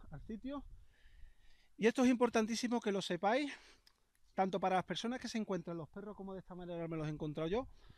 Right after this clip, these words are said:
como para las personas que tienen sus perros. Importante, señores, vamos a, a cerrar, vamos a cerrar bien los sitios donde tengáis los perros, la, los campos, las fincas, las casas, porque pueden pasar accidentes.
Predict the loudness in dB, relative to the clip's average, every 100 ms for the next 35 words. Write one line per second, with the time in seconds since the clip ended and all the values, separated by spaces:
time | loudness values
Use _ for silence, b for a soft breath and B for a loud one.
0 | b b b 0 2 2 2 0 -4 -2
1 | -2 -2 -2 -2 -4 -2 -2 0 0 -4
2 | b b b -2 0 0 0 -2 -2 -2
3 | 0 0 2 2 2 2 2 2 2 2
4 | 0 -4 -6 -4 -2 2 6 6 4 -8
5 | _ _ _ _ _ -20 -16 0 2 2
6 | 0 -2 0 0 2 2 2 2 0 0
7 | 0 0 0 0 -2 0 -2 -4 -6 -6
8 | -4 -4 -6 _ _ _ _ _ _ _
9 | _ -12 -10 -8 -6 -6 -4 0 2 6
10 | 6 6 2 B B B B -6 -4 -2
11 | -2 0 2 2 2 -4 -18 -6 -6 -2
12 | 0 2 0 0 -6 b b b b -12
13 | -10 -6 -8 -8 -10 -10 -12 -10 -8 -6
14 | -8